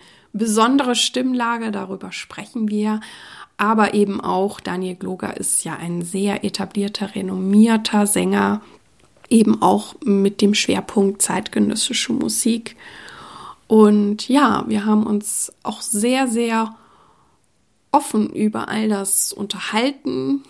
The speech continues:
was es heißt, zeitgenössische Musik zu singen und ja, wie Daniel dabei vorgeht. Und es macht mir im Moment große, große Freude, meine SängerInnen, Kolleginnen zu interviewen, sie euch näher zu bringen und auch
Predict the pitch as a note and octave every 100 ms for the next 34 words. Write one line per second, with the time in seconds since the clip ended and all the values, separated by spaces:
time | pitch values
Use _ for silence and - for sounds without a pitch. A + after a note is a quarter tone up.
0 | - _ A3+ G#3+ G#3 - - G#3 G#3+ A3
1 | - - G3+ - G#3+ A3 A3 - - G#3
2 | G#3 G#3+ G#3+ - - G#3+ G#3 G3 G3+ G3
3 | G3 F#3+ F#3+ G#3 G#3 F#3 F#3 F#3 F#3 A#3+
4 | B3+ G#3 G3+ F#3 F3+ G3 F#3 - F#3 F3+
5 | - A3+ A3 - F#3+ G#3 - G3 F#3 F3+
6 | - - - - G3+ - G3 F3+ F#3 F#3
7 | F3+ - G#3 A#3 C#4+ - - G#3+ G#3+ G#3+
8 | - G3 G3+ A3 G#3+ G#3 G#3+ - - -
9 | - - - - F#3+ F#3 - F3+ G#3 -
10 | G3+ G#3 G3 G#3 G#3+ G3 G3 G#3+ F#3+ F#3+
11 | G3 - - G#3+ G#3 F#3 F#3+ G#3 A#3 A#3
12 | A#3 B3 _ _ _ - - - - F#3
13 | - G3+ A3+ - G#3+ - G#3 G#3+ G3 F#3+
14 | G3 F#3+